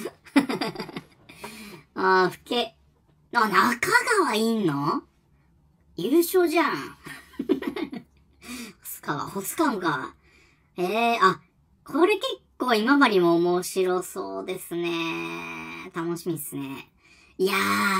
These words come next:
モハメド・アダムとマルコス・ビニシウス、インディオは楽しみすぎるでしょ、これ。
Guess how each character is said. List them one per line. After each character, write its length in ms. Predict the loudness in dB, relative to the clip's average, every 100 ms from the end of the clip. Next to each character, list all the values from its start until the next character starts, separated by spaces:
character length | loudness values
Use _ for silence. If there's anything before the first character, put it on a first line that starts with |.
| -2 -10 _ _ -4
モ 160 | -2
ハ 160 | 4 6
メ 140 | 6
ド・ 80 | 6
ア 100 | 6
ダ 120 | 6
ム 100 | 4
と 80 | 2
マ 160 | 2 2
ル 80 |
コ 100 | 0
ス・ 140 | -2 0
ビ 80 | -2
ニ 140 | 0
シ 140 | 0
ウ 20 | 0
ス、 180 | -2 2
イ 160 | 4
ン 200 | 6 4
デ 60 | 2
ィ 200 | 4 6
オ 60 |
は 100 | 4
楽 260 | 0 -6 -6
し 120 | -4
み 100 | -4
す 100 | -6
ぎ 100 | -4
る 80 | -2
で 60 | -2
し 80 |
ょ、 40 | -6
こ 80 |
れ。 100 | -10